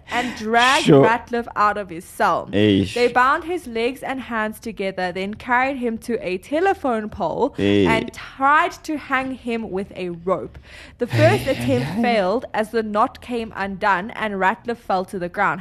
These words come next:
Speaker 1: However, on the second attempt, the mob was successful. As the felon's body hung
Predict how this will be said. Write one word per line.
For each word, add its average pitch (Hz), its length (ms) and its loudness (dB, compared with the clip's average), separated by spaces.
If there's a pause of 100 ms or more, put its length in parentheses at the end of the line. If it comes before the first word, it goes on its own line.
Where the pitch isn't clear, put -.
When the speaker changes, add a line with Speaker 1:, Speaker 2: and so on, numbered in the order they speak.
Speaker 1:
However, 254 360 -4
on 196 160 -4
the 196 100 -8
second 320 340 -6
attempt, 226 460 -6 (340)
the 214 80 -6
mob 214 400 0
was 202 140 -4
successful. 254 800 -4 (200)
As 220 180 -2
the 233 200 -8 (100)
felon's 339 420 0
body 226 360 0
hung 220 340 -4